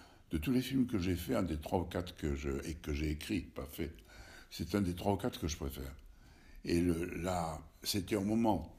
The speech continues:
très dur du communisme encore, c'était au moment du coup de Jaruzelski, qui avait fait un coup d'État en Pologne, et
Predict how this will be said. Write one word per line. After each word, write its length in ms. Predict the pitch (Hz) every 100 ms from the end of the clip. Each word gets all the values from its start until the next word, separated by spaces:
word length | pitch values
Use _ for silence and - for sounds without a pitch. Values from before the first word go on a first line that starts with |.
| -
très 200 | - 104
dur 500 | - 101 127 120 80
du 140 | 73 80
communisme 600 | 82 78 82 131 156 76
encore, 460 | 80 - 107 143 - - - - -
c'était 300 | - 80 76
au 60 | 92
moment 240 | 82 98
du 160 | 90 78
coup 360 | 76 - 113
de 160 | 87 80
Jaruzelski, 680 | 76 82 78 78 - - 170 - - - - -
qui 100 | -
avait 140 | 76
fait 140 | 76 85
un 60 |
coup 160 | 78 101
d'État 300 | 85 87 101
en 80 | 78
Pologne, 520 | 80 78 104 254 160 - - - - - - -
et 380 | 180 107 101 90